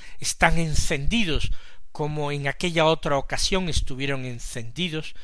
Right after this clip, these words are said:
los corazones de los discípulos de Emaús.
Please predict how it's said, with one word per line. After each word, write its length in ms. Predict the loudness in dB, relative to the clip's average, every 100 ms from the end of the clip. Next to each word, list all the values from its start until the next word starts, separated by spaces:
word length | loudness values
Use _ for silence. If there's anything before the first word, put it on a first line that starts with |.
| -10 -10
los 160 | -8 -8
corazones 640 | -4 -4 -2 -2 0 -2
de 80 | -4
los 200 | -6 -6
discípulos 800 | -8 -6 -4 -4 -4 -6 -6 -8 -10 -12 -10
de 180 | -4 -4
Emaús. 540 | -4 -6 -10 -10 -10